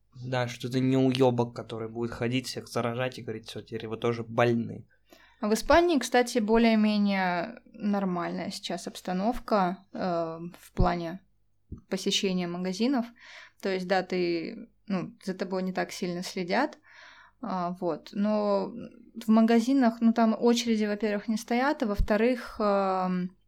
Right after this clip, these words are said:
Speaker 2: люди, большинство, сами решили сидеть дома, из-за этого, э, в магазинах пусто. А, еще там, кстати, обрабатывают тележки и вот все такое.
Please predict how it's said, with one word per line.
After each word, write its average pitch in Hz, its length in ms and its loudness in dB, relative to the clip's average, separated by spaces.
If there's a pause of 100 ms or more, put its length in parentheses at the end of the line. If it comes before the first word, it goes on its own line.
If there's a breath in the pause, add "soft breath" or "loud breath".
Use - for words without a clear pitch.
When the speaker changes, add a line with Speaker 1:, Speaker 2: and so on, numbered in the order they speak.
(440)
Speaker 2:
люди, 208 520 4
большинство, 208 760 0 (260 loud breath)
сами 202 360 4
решили 185 420 -4
сидеть 190 400 -4
дома, 247 400 2
из-за 196 180 -2
этого, 208 500 0 (400 loud breath)
э, 180 240 -2
в 180 40 -6
магазинах 190 640 -2 (100)
пусто. - 320 -10 (1300 soft breath)
А, 208 140 6
еще 214 220 4
там, 269 160 2
кстати, 226 240 0
обрабатывают 196 640 -2
тележки 185 500 -4
и 175 100 -4
вот - 180 -12
все - 180 -16
такое. - 380 -12